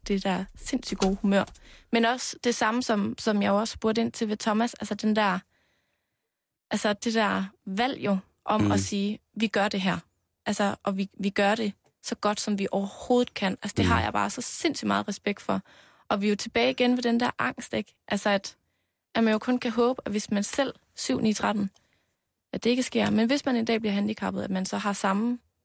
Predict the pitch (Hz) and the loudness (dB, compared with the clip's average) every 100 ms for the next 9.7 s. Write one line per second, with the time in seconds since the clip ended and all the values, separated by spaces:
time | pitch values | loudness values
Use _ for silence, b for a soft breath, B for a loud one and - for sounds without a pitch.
0 | _ _ _ _ _ _ - - 202 226 | _ _ _ _ _ _ -6 0 2 2
1 | 247 - 208 208 196 190 208 196 _ - | -2 -2 0 0 0 0 -2 -2 _ -4
2 | 202 - - - 190 208 214 233 240 - | -4 -4 -12 -6 -2 2 2 0 -2 -2
3 | 220 247 208 185 208 269 226 - 240 254 | 2 4 4 2 2 0 0 0 -2 -4
4 | _ _ _ - 107 117 117 120 123 123 | _ _ _ -6 -2 2 2 2 2 0
5 | 117 117 131 - _ _ _ _ _ _ | 2 2 0 -6 _ _ _ _ _ _
6 | 110 104 107 104 107 107 123 135 - _ | -2 0 2 2 2 2 2 -2 -6 _
7 | _ - 214 202 196 190 190 190 185 B | _ -2 0 2 0 -4 -6 -8 -10 B
8 | B B B B B - 254 269 311 277 | B B B B B -2 2 4 4 2
9 | 226 196 190 185 190 208 | 2 2 2 0 0 -2